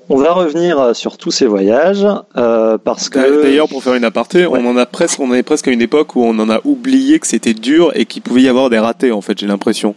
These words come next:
Speaker 1: Oui, oui. Alors, il y a encore eu quelques ratés ces dernières années, hein,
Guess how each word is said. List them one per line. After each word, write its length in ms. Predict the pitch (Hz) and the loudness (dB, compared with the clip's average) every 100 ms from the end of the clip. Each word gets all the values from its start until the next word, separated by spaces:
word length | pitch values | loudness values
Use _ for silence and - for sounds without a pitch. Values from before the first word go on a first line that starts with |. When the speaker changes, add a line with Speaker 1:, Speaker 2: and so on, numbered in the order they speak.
| - | -4
Speaker 1:
Oui, 280 | 139 156 226 | -2 2 2
oui. 120 | 254 | 2
Alors, 440 | 208 139 143 147 151 | 2 2 2 2 0
il 80 | |
y 80 | 147 | 2
a 60 | 151 | 0
encore 640 | 156 - _ 208 214 185 | 0 -8 _ 0 2 2
eu 260 | 196 202 202 | 2 2 2
quelques 380 | - 185 165 160 | 0 -2 0 2
ratés 380 | 156 139 135 170 | 2 2 0 -2
ces 160 | 170 | 0
dernières 360 | 120 120 131 127 | 0 2 0 0
années, 360 | 117 139 156 147 | 0 0 0 -2
hein, 140 | 143 | -4